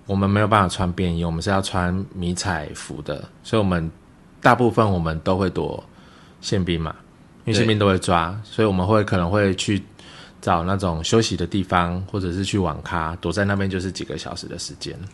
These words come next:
Speaker 2: 那你如果放假，可是你又穿军服，那你去网咖，这个是有没有法律上的问题？
Speaker 1: 没有。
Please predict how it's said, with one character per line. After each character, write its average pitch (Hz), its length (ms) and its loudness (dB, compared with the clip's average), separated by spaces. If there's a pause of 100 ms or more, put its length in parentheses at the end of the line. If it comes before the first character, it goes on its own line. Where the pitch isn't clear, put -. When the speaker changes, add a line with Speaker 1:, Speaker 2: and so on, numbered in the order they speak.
(400)
Speaker 2:
那 180 240 6
你 110 200 2
如 120 160 2
果 104 280 4
放 110 320 0
假， 98 300 4
可 95 140 -4
是 131 100 0
你 123 60 2
又 107 100 0
穿 107 320 0 (440)
军 117 320 0
服， - 400 -6 (300)
那 135 140 2
你 110 100 2
去 139 120 -2
网 82 220 0
咖， 101 220 0
这 101 120 -4
个 107 140 0
是 107 160 -4 (140)
有 78 120 -6
没 98 120 0
有 87 100 2
法 65 180 -6
律 85 140 -2
上 82 140 -6
的 80 60 -6
问 80 200 -6
题？ - 140 -14 (120)
Speaker 1:
没 95 200 -2
有。 85 180 -2